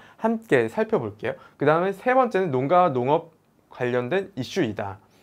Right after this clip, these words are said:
자, 이 부분에 있어서는 농민신문이나 농어민신문의 구독이 도움이 될 수 있는데, 여기서 주의하실 거는 이 농가, 농업과 농가와 관련된 내용을 공부함에 있어서 주의하실 게, 농업신문, 농민신문이 도움이 되는데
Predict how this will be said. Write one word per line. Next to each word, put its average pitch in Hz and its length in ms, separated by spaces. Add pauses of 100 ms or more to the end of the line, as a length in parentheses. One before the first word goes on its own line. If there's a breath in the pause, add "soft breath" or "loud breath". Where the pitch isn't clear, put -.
(640 soft breath)
자, 113 220
이 147 100
부분에 226 320
있어서는 208 460
농민신문이나 214 720
농어민신문의 196 880 (100)
구독이 185 560
도움이 190 400
될 165 160
수 160 140
있는데, 127 580 (240 soft breath)
여기서 190 380
주의하실 196 680
거는 151 400
이 147 100
농가, 180 540
농업과 202 480
농가와 175 520
관련된 175 440
내용을 175 1120
공부함에 196 600
있어서 165 340
주의하실 165 600
게, 175 120
농업신문, 226 800
농민신문이 214 1040
도움이 170 280
되는데 151 640